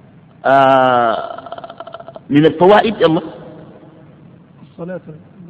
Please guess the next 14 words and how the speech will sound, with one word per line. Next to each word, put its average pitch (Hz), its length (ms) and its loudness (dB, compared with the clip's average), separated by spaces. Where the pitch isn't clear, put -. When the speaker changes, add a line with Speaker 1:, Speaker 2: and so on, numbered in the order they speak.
Speaker 2:
على 170 140 -10
النصب 175 420 -14
تارة. 185 240 -4
Speaker 1:
أن، 190 160 4
أن 175 340 0
الصلاة 240 580 2
منصوبة 175 580 2
إما 240 200 2
على 185 220 0
أنها، 226 680 2
إما 214 180 4
بفعل 180 460 -2
محذوف 165 460 -2
تقديره 220 580 2